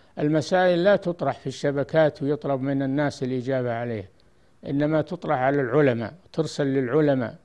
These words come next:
مباشرة، وهم الذين يتولونها. وإذا جاءهم أمر من الأمن أو الخوف أذاعوا به، هذا من الإذاعة،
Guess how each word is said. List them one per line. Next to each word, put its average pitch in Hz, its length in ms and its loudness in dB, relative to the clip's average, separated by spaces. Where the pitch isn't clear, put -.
مباشرة، 135 920 2
وهم 151 340 0
الذين 151 560 2
يتولونها. 147 920 2
وإذا 147 420 4
جاءهم 139 500 4
أمر 156 320 2
من 139 220 2
الأمن 151 480 0
أو 151 200 2
الخوف 151 400 0
أذاعوا 165 560 4
به، 113 240 0
هذا 208 120 2
من 220 160 0
الإذاعة، 220 640 2